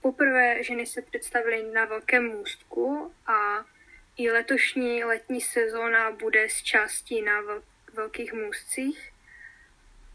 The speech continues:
A je vlastně vidět, že ženy se stále zlepšují, posouvají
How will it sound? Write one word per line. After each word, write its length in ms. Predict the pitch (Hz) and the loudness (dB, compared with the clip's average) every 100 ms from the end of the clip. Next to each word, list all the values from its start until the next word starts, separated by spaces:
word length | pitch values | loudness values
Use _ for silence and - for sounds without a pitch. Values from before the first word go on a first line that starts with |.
| - - _ _ | -20 -20 _ _
A 180 | 440 415 403 - 269 | 2 4 2 -2 -12
je 180 | - 240 | -2 -2
vlastně 440 | 233 240 - 262 240 | 2 2 4 2 0
vidět, 300 | 220 247 233 | -2 -4 -2
že 380 | 214 208 202 | 0 2 0
ženy 320 | 196 220 214 220 | -4 -6 -6 -8
se 260 | - 214 - - | -8 -10 -14 -12
stále 440 | - - 233 214 220 | -12 2 2 4 0
zlepšují, 560 | 220 214 208 - 226 | 0 -2 0 -2 -2
posouvají 800 | 214 226 - 226 220 220 208 294 | -4 -6 -4 -4 -2 -2 -2 -6